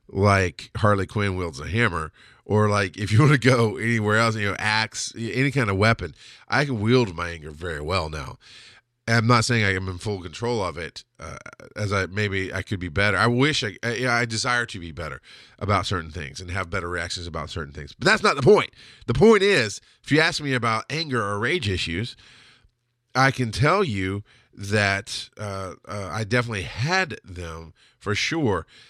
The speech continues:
And I, the saying I had was, I, I was so stupid, I said it, "I have a very long fuse," which wasn't that true. "But I have a very long fuse, but once it passes that point and it gets to the exploding time, it's on." And the reality was,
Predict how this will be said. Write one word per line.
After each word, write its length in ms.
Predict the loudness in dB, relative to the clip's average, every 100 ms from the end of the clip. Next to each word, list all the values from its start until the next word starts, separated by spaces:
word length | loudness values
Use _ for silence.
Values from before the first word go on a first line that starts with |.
| -18 -2
And 240 | 2 4
I, 160 | 2 0 -2
the 140 | -6
saying 480 | -2 0 0 0 -2
I 140 | 0 2
had 300 | 4 2 2
was, 220 | 2 4
I, 280 | 4 2 2
I 40 |
was 100 | 0
so 120 | 0
stupid, 380 | -2 -4 -4 -4
I 40 | -4
said 200 | -4 -4
it, 140 | -6 -12 -8
"I 80 | 0
have 80 | 4
a 120 | 4
very 460 | 4 6 6 6 4
long 380 | 4 6 4 0
fuse," 600 | -8 -10 -12 -12 -12 -12 _
which 160 | -6 -2
wasn't 300 | -2 -4 -10
that 140 | -12
true. 280 | -12 -14 -16 _ -20 -20 _
"But 80 | -2
I 20 |
have 100 | 0
a 80 | 0
very 280 | -2 0 0
long 260 | 0 0
fuse, 480 | -2 -4 -4 -4 -6
but 180 | -4 -2
once 360 | 2 2 2 -2
it 160 | -6 -8 -20 _
passes 360 | 0 0 0 0
that 180 | -2
point 480 | -2 -4 -4 -6 -12 -10
and 80 | -8
it 100 | -4
gets 220 | -6 -4
to 200 | -6 -6 -12 -4
the 100 | -4
exploding 500 | -2 0 2 2 -2
time, 400 | -6 -6 -6 -10 _ -20 _ -10
it's 200 | -6 -2
on." 320 | 0 -2 -6 -16 _ _ _ _ _ _
And 640 | -8 -4 -4 -4 -6 -10 -12
the 80 |
reality 600 | -8 0 4 4 2 -2
was, 440 | -4 -2 -2 -4